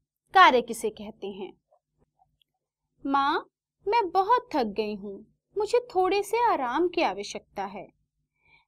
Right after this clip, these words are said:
मैं अपने एग्जाम्स के लिए बहुत मेहनत कर रही हूँ।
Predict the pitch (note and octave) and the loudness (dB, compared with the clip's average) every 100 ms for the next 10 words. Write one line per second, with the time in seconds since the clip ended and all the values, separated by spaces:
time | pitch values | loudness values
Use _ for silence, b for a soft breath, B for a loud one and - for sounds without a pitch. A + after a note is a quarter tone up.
0 | - F#4 G4+ G4 F#4 F#4+ G4 D4+ E4 E4+ | 0 4 4 4 2 2 2 0 -2 0
1 | F4+ F4+ F#4 F4 F#4+ G4 C4 D#4+ D#4+ E4 | 0 -2 -2 0 0 -2 -2 0 0 6
2 | A4 A4+ A4 E4 C#4+ A#3+ A#3 - G3 F3+ | 8 6 4 0 0 -4 -8 -8 -8 -8
3 | F#3 G3 F#3+ | -10 -12 -14